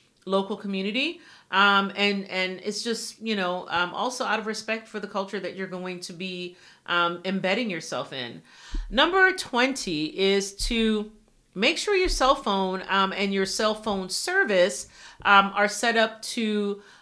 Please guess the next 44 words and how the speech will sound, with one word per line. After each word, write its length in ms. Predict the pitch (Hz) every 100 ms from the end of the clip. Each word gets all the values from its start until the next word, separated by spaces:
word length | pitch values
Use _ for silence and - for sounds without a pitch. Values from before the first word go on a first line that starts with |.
| -
uh, 220 | 180 170
operate, 760 | - 208 214 220 202 196 190 - -
you 200 | 196 180
know, 240 | 170 170
just 240 | 170 214
as 120 | 247 240
effectively 640 | 226 220 214 214 185 202
and 100 | 190
efficiently 520 | 185 208 202 202 190
as 140 | 175 165
it 80 | 170
did 140 | 180
from 160 | 185 170
the 80 |
U 160 | 160 180
S. 220 | 214 220
Is 180 | - 170
it, 140 | 170 -
if 140 | 175
it 100 | 170
doesn't, 560 | 240 302 269 240 220 208 - -
you 100 | 208
definitely 340 | 220 233 262 247
wanna 200 | 226 202
look 260 | 196 214
into 360 | - 214 196 202
what 260 | 185 180
the 60 | 175
service 420 | - 208 190 190
offerings 500 | - 175 170 180 160
are 240 | 165 160 156
in 220 | 180 175
your 100 | 175
new 160 | 170
country. 680 | 156 - 185 180 226 233 277 - - - -
Um, 460 | 190 196 196 196 190 - - -
and 100 | 254
number 180 | 277
twenty-one 640 | 349 330 294 277 254 254 302
is 260 | 269 247
to 120 | - 247
research 640 | 220 254 285 277 - -
tax 500 | - - 233 233 -
laws. 680 | 202 196 190 156 110 -